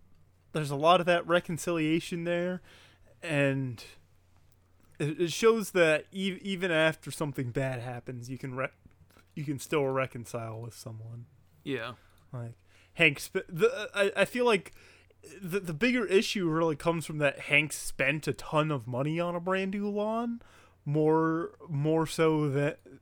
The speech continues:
Speaker 1: that he's, like, super excited about. It's like, like, if you bought Halo three when it came out, and then your friend's like, "Can I borrow it?" And I was like, and you're like, Well, I just got it, and something's coming up in my family, so I'm not gonna be able to play it,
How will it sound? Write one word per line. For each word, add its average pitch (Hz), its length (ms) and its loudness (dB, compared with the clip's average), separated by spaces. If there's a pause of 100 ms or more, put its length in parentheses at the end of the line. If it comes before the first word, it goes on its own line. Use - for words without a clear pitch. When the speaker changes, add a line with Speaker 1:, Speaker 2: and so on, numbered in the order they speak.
Speaker 1:
that 147 220 0
he's, 139 180 -4
like, 135 160 2
super 151 340 -4
excited 160 480 0
about. 208 300 -2 (320)
It's - 180 -10
like, 131 480 0 (420)
like, 143 200 -4 (220)
if 151 160 0
you 147 100 -4
bought 143 260 4
Halo 151 440 4
three 135 680 -2 (380)
when 139 120 -4
it 117 100 -10
came 127 280 -2
out, 120 240 -4
and 135 100 -8
then 123 60 -6
your 117 60 -8
friend's 131 300 -2
like, 123 200 -6
"Can 156 160 -4
I 165 100 4
borrow 180 440 4
it?" 185 180 -2
And 139 80 -6
I - 20 -4
was 127 160 -10
like, 147 120 -12 (180)
and 120 100 -8
you're 120 160 -4
like, 117 180 -6 (120)
Well, 151 400 4 (600)
I - 80 -10
just 123 200 -8
got 147 260 6
it, 135 260 0
and 120 640 -4 (360)
something's 131 420 -4
coming 147 240 -4
up 135 140 -4
in 131 60 -8
my 123 100 -8
family, 131 380 -2
so 127 120 -10
I'm 120 60 -6
not 123 220 -4
gonna 120 140 -8
be 120 60 -4
able 120 180 -6
to - 80 -16
play 147 320 2
it, 117 200 -8